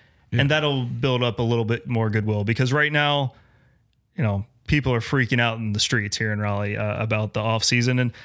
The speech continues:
Speaker 2: just don't see the direction forward. Um,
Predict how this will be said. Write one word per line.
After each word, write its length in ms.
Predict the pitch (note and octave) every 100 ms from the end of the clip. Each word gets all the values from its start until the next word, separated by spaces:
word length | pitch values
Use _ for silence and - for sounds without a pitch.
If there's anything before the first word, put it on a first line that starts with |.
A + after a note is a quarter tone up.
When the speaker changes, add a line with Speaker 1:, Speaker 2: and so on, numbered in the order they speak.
| -
Speaker 2:
just 180 | - G3+
don't 160 | G#3 F#3+
see 140 | -
the 100 | D#3
direction 480 | C#3 C3+ C3 - A#2+
forward. 560 | - B2+ A#2+ A#2+ A#2 G2+ - _ _
Um, 540 | - G#2+ G#2 G#2 G#2